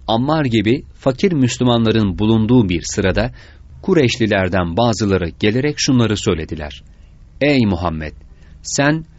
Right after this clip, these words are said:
kavminin yerine bunları mı tercih ediyorsun? Yani biz şimdi bunlara mı tabi olacağız? Allah'ın kendilerine nimet verip ihsanlarda bulunduğu kişiler bunlar mıdır?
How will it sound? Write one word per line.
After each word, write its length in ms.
kavminin 600
yerine 440
bunları 360
mı 140
tercih 420
ediyorsun? 560
Yani 480
biz 160
şimdi 300
bunlara 320
mı 120
tabi 340
olacağız? 600
Allah'ın 520
kendilerine 680
nimet 380
verip 260
ihsanlarda 800
bulunduğu 500
kişiler 460
bunlar 360
mıdır? 420